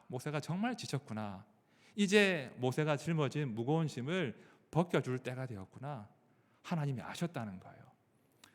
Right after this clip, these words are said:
그걸 아시고 모세에게 "여기까지야" 라고 말씀하신다는 거예요. 모세가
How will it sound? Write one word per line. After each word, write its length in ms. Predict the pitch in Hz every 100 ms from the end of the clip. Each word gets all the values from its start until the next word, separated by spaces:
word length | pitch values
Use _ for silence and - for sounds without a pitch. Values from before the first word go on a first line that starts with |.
| _
그걸 280 | 139 135 175
아시고 720 | 135 - 190 185 190 269 - - - _ _ -
모세에게 760 | 120 120 139 117 107 165 196 - - -
"여기까지야" 840 | 113 113 - 113 107 98 90 - _ _ _ _ _
라고 200 | 123 147
말씀하신다는 760 | 156 95 110 101 - 90 85 85
거예요. 280 | - - - - _ _ _ _ _ _ _ _ _ - - _
모세가 640 | 104 101 104 123 127 98